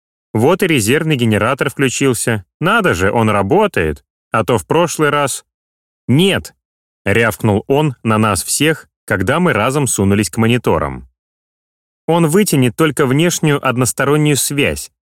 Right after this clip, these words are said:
без которой Ангра даже не даст ответа «посадка невозможна». Короче, я даже не знаю, что вам посоветовать. Если у вас в катере закачаны карты Ангры —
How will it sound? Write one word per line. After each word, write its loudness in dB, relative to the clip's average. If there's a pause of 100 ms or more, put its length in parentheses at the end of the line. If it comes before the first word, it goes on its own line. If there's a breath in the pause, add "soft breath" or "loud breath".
(200)
без 0
которой -2
Ангра 0 (160)
даже 0
не 2
даст -2
ответа -2 (160)
«посадка -2
невозможна». 0 (680)
Короче, 0 (500)
я 0
даже 0
не 4
знаю, 0
что -4
вам 0
посоветовать. -2 (680)
Если 0
у 0
вас 0
в -12
катере 0
закачаны -2
карты -2
Ангры — -2